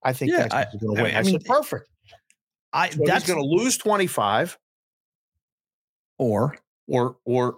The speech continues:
Speaker 1: he's live to the World Series.
Speaker 2: Yeah.
Speaker 1: So now he's live to the World Series.
Speaker 2: That's gambling if you want. But, I mean, th-, one of the fun things I've learned from doing this show and just talking to you and, you know, Michigan, I have a ticket on Michigan at plus nine sixty to win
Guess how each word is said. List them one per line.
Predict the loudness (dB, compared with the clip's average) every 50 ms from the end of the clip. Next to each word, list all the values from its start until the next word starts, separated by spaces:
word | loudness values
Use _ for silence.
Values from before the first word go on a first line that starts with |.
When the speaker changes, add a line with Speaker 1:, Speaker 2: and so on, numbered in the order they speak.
| _ _
Speaker 1:
he's | -2 0 0 0 0
live | 0 0 2 2 2 0 0
to | -2
the | -2
World | -2 -2 -2 -2 -2
Series. | 0 0 0 0 0 0 -2
Speaker 2:
Yeah. | -2 -2
Speaker 1:
So | -2
now | 0 0 2 0 0
he's | 0 -2 -2
live | -2 -2 -2 -2
to | -2 -4
the | -2
World | -2 -2 -2 -2
Series. | -2 0 0 0
Speaker 2:
That's | 0 0
gambling | -2 -2 0 0 0 0 0 0 0 0
if | 0
you | 0 2
want. | 2 0 0 0 0
But, | 0
I | 0
mean, | 2 0
th-, | 0 -2
one | 0 0 0 0 2
of | 0
the | -2
fun | 0 0 0 0 0
things | 0 0 0 0
I've | 0 0 0 0
learned | 0 0 2 2 0 0 -2 -6 -10 _
from | -8 -4 -2 -2 0 0 0
doing | 2 2 2 2 2
this | 2 0
show | 0 0 2 2 2 2
and | 0 0
just | 0 0 0
talking | 0 0 0 -2 -2 -2
to | -2
you | 0 0 0 0
and, | -2 -4 -6 -8 -12 -14 -14 -16 -16 -18 -20 -20 -20 _ -4
you | -2
know, | 0 0 0 -2 -4 -8 _ _ _ _ _ _ _ _ _ _ _ -2
Michigan, | 0 2 2 2 2 0 2 2 0 0 0 0 -2 -2 -4 _ _ _ _
I | 0 0 2
have | 2 2
a | 0
ticket | 0 0 0 0 2 2
on | 2 2
Michigan | 2 2 2 2 2 2 0
at | 0 0
plus | 0 0 0 0
nine | 0 2 2 2
sixty | 2 0 -2 -2 -2 -2 0
to | 2 2
win | 2 2 2 0 0 -2 -4